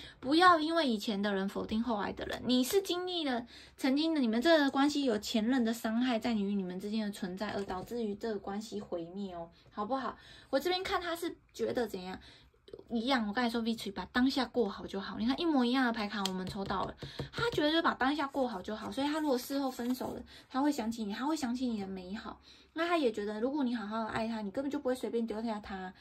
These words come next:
可是他却有说你轻而易举的就放弃你们之间的感情哦，我们会吵架。我就说你们这一定有吵架的能量，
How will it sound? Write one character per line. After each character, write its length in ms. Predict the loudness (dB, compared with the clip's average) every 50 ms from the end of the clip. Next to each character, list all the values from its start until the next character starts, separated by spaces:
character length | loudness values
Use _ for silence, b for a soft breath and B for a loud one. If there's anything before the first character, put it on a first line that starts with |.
| B B B B B B
可 100 | -4 -2
是 160 | 0 2 2
他 140 | 2 2 0
却 140 | 0 0 0
有 200 | 2 0 -2 -2
说 320 | -4 -4 -2 -2 -2 -2 -4 -6
你 120 | -8 -8
轻 280 | -8 -6 -4 -4 -2 -2
而 140 | -2 -4 -4 -8 _ -20 -20 _ _ -20 _ _ _ _ -4
易 80 | -4 -2
举 180 | -2 2 2
的 80 | 2 2
就 140 | 2 0 -2
放 180 | -2 -2 -4
弃 240 | -2 -2 -4 -4 -6 -8
你 140 | -10 -10 -10
们 120 | -8 -8 -8
之 120 | -10 -6
间 180 | -4 -2 -2 -2
的 100 | -2 -6
感 320 | -6 -8 -8 -8 -6 -8 -8
情 420 | -10 -10 -10 -10 -10 -8 -6 -6
哦， 100 | -6 -6 -8 B B B B B B B B
我 100 | -4 -2
们 160 | -2 0 0 0
会 140 | 0 -2
吵 180 | -2 -6 -8 -10
架。 240 | -6 -4 -4 -4 -2 -2
我 60 | -4
就 100 | -4 -4
说 160 | -2 0 0
你 80 | 0 0
们 100 | -2 -2
这 120 | -2 -2
一 40 | -2
定 80 | -2 -4
有 140 | -4 -6 -8
吵 220 | -8 -10 -10 -8
架 180 | -6 -6 -4 -4
的 100 | -4 -6
能 200 | -6 -10 -12 -10
量， 160 | -10 -10 -10